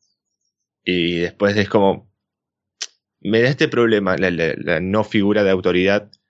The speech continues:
más que nada en W W E, porque es como el lugar donde se sabe que hay gente buqueando y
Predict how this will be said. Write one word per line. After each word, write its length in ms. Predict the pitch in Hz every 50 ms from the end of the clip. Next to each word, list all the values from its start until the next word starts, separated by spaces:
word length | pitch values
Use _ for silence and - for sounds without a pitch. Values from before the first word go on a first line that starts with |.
| _ _ _ _ _
más 180 | - 107 -
que 100 | - 123
nada 160 | 120 120 120 117
en 80 | 117
W 200 | 117 117 117 110
W 180 | 107 107 117 123
E, 60 | 127
porque 320 | 123 117 107 - - 85
es 80 | 87 -
como 200 | - - 90 85
el 60 | 82
lugar 300 | 73 82 87 92 95 98
donde 240 | 92 87 87 85 82
se 180 | - - 87 82
sabe 440 | - - 104 101 101 104 107 104
que 260 | - - 82 80 73 76
hay 320 | 76 71 71 - - _ _ _ _ _ _ _ _ _
gente 680 | - - - - 101 90 87 82 90 87 78 - - _
buqueando 720 | - 90 82 - - 92 90 90 90 90 92 92 90 87
y 280 | 80 - - - _